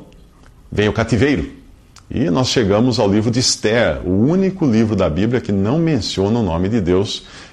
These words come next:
e nele nós conhecemos Mordecai, um tipo do verdadeiro libertador dos judeus, Cristo. Em Esdras e Neemias, vemos figuras de Jesus como o restaurador do povo e da adoração ao Deus verdadeiro.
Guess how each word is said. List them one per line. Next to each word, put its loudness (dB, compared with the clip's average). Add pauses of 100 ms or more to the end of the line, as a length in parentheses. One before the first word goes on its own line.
e 2
nele 4
nós 0
conhecemos 0
Mordecai, 0
um -4
tipo -2 (340)
do -2
verdadeiro 2
libertador 2
dos 2
judeus, -2 (140)
Cristo. -4 (580)
Em 2
Esdras 2
e 2
Neemias, 2
vemos 0
figuras 2
de 2
Jesus 2
como 0
o 2
restaurador 2
do 2
povo 0
e 2
da 0
adoração 0
ao 2
Deus 2
verdadeiro. 0